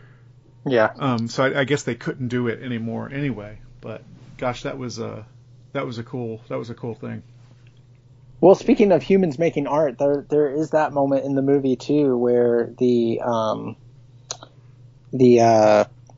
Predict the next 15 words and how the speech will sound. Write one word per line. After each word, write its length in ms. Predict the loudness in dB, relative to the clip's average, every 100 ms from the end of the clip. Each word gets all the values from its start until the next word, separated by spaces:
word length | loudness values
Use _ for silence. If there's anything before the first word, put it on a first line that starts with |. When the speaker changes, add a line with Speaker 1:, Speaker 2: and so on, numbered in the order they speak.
| -20 -10 0
Speaker 1:
you 100 | 2
know, 140 | 2
the, 100 | 0 -6 -4
the 260 | -2 -2
cave 360 | -2 2 2 4
art, 240 | 2 0 0
I 60 |
guess 200 | -4 -4
it's 120 | -6
not 120 | -8 -6
really 220 | -4 -6
cave 300 | -6 -6 -4
art, 180 | -6 -4
wall 420 | 2 2 2 2
art, 420 | 0 0 -2 -12